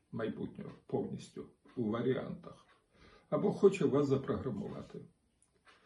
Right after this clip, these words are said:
Тому правильно буде так. Зробиш ось так, буде такий наслідок, зробиш так, буде такий, а отак зробиш,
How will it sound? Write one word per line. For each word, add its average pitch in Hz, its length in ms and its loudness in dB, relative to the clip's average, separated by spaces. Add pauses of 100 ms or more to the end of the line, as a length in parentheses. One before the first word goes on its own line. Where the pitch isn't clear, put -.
(560)
Тому 147 480 0 (180)
правильно 110 580 4
буде 120 340 -2 (920)
так. - 440 -2 (600)
Зробиш 139 520 8
ось - 160 0
так, 101 400 -2
буде 123 220 -2
такий 160 520 -2
наслідок, 170 760 -4
зробиш 131 460 2
так, - 400 -4
буде 110 240 -4
такий, 170 640 -4 (300)
а - 100 -2
отак 175 420 2
зробиш, 147 400 0